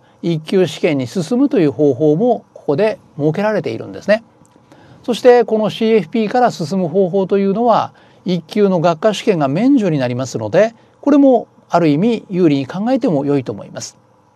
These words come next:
一級の学科試験については、参考までにお話をしておきますと、これは科目別ではありません。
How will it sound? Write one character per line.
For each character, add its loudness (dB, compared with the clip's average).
一 -4
級 6
の 2
学 4
科 4
試 -4
験 2
に 0
つ -2
い 2
て 4
は、 4
参 -4
考 0
ま 2
で 0
に 0
お -4
話 -2
を 0
し -12
て 0
お 2
き -8
ま -2
す -10
と、 2
こ 2
れ 8
は 6
科 -4
目 0
別 2
で 6
は 4
あ -2
り -4
ま -2
せ 0
ん。 -6